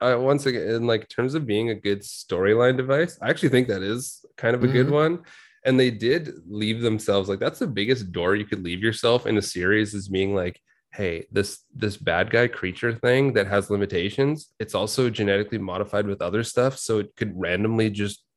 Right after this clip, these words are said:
Speaker 1: do other stuff." That's, like, the best way to, to write in a character. It's like, "Hey, for whatever situation you're in, you could probably evolve."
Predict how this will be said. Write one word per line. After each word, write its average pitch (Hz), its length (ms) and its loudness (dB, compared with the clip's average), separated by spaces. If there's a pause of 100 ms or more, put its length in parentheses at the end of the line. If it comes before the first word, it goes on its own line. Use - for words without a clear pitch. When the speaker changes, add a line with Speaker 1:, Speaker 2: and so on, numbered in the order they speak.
Speaker 1:
do 95 220 -2
other 131 200 6
stuff." 175 400 -2 (540)
That's, - 160 -6
like, 285 160 0
the 185 140 4
best 113 420 0
way 107 320 4
to, 95 540 0
to 104 120 -4
write 98 300 4
in 101 160 2
a 95 80 0
character. 92 680 -6
It's - 160 -10
like, 101 180 0
"Hey, 98 380 0
for 113 220 -4
whatever 123 400 2
situation 107 680 -2
you're 135 140 4
in, 160 260 0 (560)
you 104 220 -6
could 110 200 0
probably 92 420 2
evolve." 78 460 -4